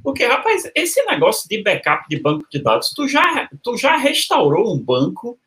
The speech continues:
Porque, assim, eu nunca restaurei um banco a partir do backup. "Você já fez?" Ele disse, "Rapaz, eu fiz há uns dez anos atrás." Eu digo, "Rapaz, vamos fazer agora,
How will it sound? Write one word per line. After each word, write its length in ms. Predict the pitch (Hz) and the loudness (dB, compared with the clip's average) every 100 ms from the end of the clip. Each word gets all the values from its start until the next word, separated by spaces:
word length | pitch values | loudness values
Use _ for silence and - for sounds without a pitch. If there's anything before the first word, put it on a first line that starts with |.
| _ - - - | _ -20 -20 -4
Porque, 240 | 247 254 | -2 0
assim, 220 | 285 277 | -2 0
eu 80 | 254 | 0
nunca 240 | 277 339 - | 0 0 2
restaurei 540 | 466 - 453 262 220 | 2 2 4 4 4
um 120 | 202 | 2
banco 280 | 139 170 254 | 0 0 0
a 40 | 240 | 0
partir 280 | 247 254 | -2 -2
do 140 | 240 254 | -6 -4
backup. 520 | 294 330 123 110 - - _ _ _ - | -4 0 2 2 0 -12 _ _ _ -2
"Você 300 | 202 277 403 | 0 2 2
já 160 | 208 | 2
fez?" 220 | 180 220 226 | 4 4 4
Ele 100 | 220 | 0
disse, 160 | - | -2
"Rapaz, 320 | 196 269 220 | -2 0 -2
eu 60 | 196 | -2
fiz 260 | - 226 233 | -4 -6 -4
há 60 | |
uns 120 | 214 143 | -4 0
dez 260 | 208 254 | 0 2
anos 180 | 220 247 | -2 -4
atrás." 500 | 247 127 117 123 - _ _ | 0 4 4 4 0 _ _
Eu 80 | - | -2
digo, 140 | 440 | 2
"Rapaz, 400 | 427 480 415 - - | 4 4 4 2 -2
vamos 220 | 311 - | -4 0
fazer 280 | 453 302 233 | 2 4 2
agora, 480 | 170 160 160 147 | 4 4 4 2